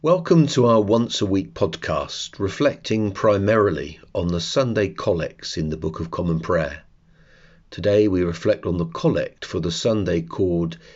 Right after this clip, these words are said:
Septuagesima, or as the prayer book then goes on to describe it, the third Sunday before Lent. Let us hear the collect.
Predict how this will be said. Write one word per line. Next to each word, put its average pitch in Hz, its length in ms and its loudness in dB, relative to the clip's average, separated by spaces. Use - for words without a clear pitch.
Septuagesima, 101 1040 -2
or 90 100 -2
as 87 140 -2
the 85 80 -6
prayer 110 280 8
book 95 280 4
then 113 340 2
goes 85 300 2
on 85 160 0
to 80 100 -8
describe 82 540 -2
it, - 300 -8
the 98 120 -6
third 107 420 2
Sunday 82 800 -2
before 85 380 -2
Lent. - 540 -4
Let 139 180 0
us 123 120 -4
hear 113 120 4
the 90 120 -4
collect. - 680 -8